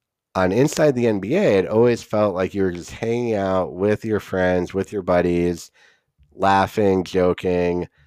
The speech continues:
not, you know, taking it seriously because you were a fan,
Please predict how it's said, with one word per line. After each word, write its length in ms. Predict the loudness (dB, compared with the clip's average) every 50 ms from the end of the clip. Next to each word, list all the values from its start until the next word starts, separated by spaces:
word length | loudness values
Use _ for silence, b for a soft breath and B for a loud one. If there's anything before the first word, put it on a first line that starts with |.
| _ _ _
not, 340 | -6 -2 0 0 0 0 -2 -6
you 100 | -4 -2
know, 160 | -2 -2 -2
taking 380 | -4 -4 -4 -4 -4 -2 -2 -2
it 100 | -4 -4
seriously 540 | -6 -6 -4 -2 -2 -2 -2 -2 -4 -4 -4
because 380 | -4 -6 -6 -6 -6 -6 -6
you 160 | -6 -4 -2 -2
were 240 | -2 0 -2 -2
a 40 | -4
fan, 600 | -6 -8 -6 -4 -4 -2 -2 0 -2 -2 -4 -6